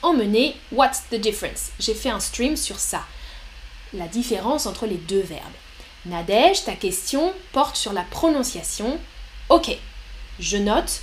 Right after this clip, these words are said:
je vais faire un stream plus large sur la différence entre les sons A et en.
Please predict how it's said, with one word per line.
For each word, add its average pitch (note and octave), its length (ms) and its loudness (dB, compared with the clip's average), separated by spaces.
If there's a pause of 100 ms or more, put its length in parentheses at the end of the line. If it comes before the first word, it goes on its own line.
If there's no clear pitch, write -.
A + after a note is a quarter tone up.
(120)
je G#3 100 0
vais A3+ 140 0
faire C4 180 2
un G3+ 100 -2
stream B3+ 540 2 (680)
plus C4+ 320 8
large B3+ 540 6
sur C#4 380 0
la G3 120 2
différence B3 840 2
entre A3 420 0 (460)
les G#3+ 180 0
sons G3+ 300 -2 (320)
A C#4 280 10 (1120)
et G3 120 -10 (260)
en. A#3+ 220 4